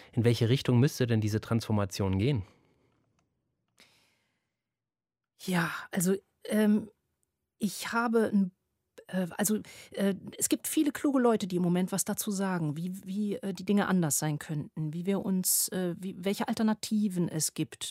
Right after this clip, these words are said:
Speaker 2: zu dem Bestehenden. Ähm, und da gibt es eben, äh,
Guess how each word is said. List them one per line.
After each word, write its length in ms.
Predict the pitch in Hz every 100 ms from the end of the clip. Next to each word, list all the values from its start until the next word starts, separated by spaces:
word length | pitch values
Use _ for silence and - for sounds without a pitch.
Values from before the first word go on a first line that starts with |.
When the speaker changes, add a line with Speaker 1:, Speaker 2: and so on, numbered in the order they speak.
| -
Speaker 2:
zu 160 | -
dem 180 | 160 160
Bestehenden. 720 | 151 156 - 160 160 147 147 - - - - -
Ähm, 420 | 196 190 190 175 -
und 260 | - 202 190 -
da 120 | 190
gibt 240 | 196 -
es 220 | 240 - -
eben, 460 | - 214 214 208 180 -
äh, 220 | 190 185